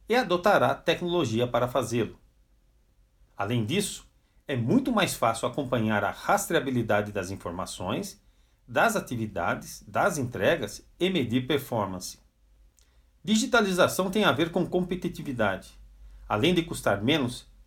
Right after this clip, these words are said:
acarreta diminuição drástica de erros, aumenta exponencialmente a agilidade,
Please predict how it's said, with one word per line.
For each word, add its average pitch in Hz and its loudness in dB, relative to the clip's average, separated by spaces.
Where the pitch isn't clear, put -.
acarreta 143 0
diminuição 131 -2
drástica 120 2
de 110 -2
erros, 95 -8
aumenta 127 0
exponencialmente 143 -2
a 113 2
agilidade, 104 -2